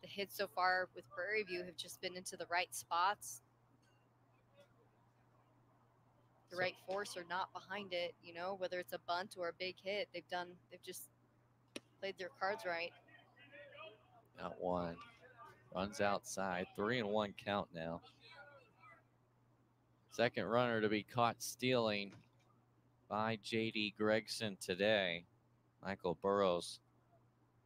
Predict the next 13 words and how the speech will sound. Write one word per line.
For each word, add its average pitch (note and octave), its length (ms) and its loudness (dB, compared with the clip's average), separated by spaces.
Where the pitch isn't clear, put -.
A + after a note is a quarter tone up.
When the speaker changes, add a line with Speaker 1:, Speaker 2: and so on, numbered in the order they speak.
Speaker 2:
was A2 340 2
the - 80 -10
first F#2+ 600 4
there F#2 220 0
in F#2+ 140 -2
that F#2+ 260 0
first F#2+ 320 0
inning. F#2+ 320 -4
Swings F2+ 280 -6
through F#2+ 340 4
the - 60 -12
slider. G2 680 2
Burrows F2+ 300 0